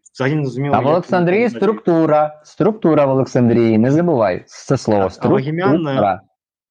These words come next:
Speaker 1: Авагімян дуже непогано вийшов, дуже багато додав. І Чорноморець так накатував, накатував. Ем, забили гол,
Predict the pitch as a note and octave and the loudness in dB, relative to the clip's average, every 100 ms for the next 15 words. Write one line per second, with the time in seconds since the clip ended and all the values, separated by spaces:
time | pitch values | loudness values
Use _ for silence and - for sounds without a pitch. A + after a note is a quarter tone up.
0 | _ C3 C3 D3 E3 C#3+ B2+ B2+ A#2 A2+ | _ -4 -2 0 0 0 0 -2 -2 -8
1 | A2 A#2 A2 A2+ B2+ C3+ F3 C#3 A#2+ B2+ | -6 -6 -6 -4 -4 -2 -6 -6 -4 -4
2 | B2+ - B2+ C#3 A#2 A#2+ - _ _ _ | -4 -6 -6 -4 -4 -4 -8 _ _ _
3 | _ _ _ - A3 C4+ A3+ C#3 _ _ | _ _ _ -4 -2 0 -2 -6 _ _
4 | _ _ - E3 F3 G#3+ G3+ C#3+ C#3+ C3+ | _ _ -4 0 2 2 0 -2 -4 -4
5 | C3 C3+ G#3+ G#3+ E3+ D#3 C#3 C3 F#3 G3+ | -4 -2 -2 0 -2 -2 -4 -4 -2 -2
6 | F3 F3+ - C3+ B2 A2+ A2 _ C#3+ E3+ | -2 -4 -4 -8 -6 -6 -12 _ -4 -2
7 | B3+ A#3+ F3+ C#4+ C#4+ C4+ | 2 2 2 0 0 -6